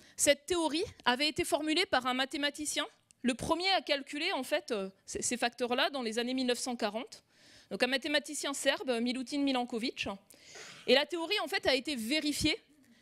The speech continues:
quand on a eu trente, quarante ans plus tard la possibilité de dater,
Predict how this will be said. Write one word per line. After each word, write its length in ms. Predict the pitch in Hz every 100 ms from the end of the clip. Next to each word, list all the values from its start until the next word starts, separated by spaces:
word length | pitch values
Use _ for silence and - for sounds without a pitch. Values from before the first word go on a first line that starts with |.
| _ _ _
quand 240 | 294 277
on 100 | 302
a 100 | 294 294
eu 120 | 349
trente, 400 | - 294 311 -
quarante 400 | 330 302 320 302
ans 100 | 302
plus 200 | - 269
tard 420 | 285 320 277 220 - _
la 160 | 240 254
possibilité 680 | 208 - 285 285 285 339 330
de 140 | 233
dater, 460 | 202 254 269 294